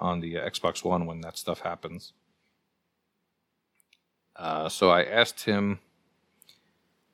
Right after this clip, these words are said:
uh, how he did the, uh, three-player achievements with two people, and he said, uh, Chris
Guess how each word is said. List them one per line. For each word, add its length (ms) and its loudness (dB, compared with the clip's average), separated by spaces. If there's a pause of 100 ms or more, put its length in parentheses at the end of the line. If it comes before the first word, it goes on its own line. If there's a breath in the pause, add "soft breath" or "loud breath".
(600)
uh, 300 -10
how 280 6
he 220 2
did 260 4
the, 200 2
uh, 40 -2
three-player 360 4
achievements 360 2
with 100 0
two 120 0
people, 400 2
and 220 -6
he 100 -2
said, 340 0
uh, 160 2
Chris 560 4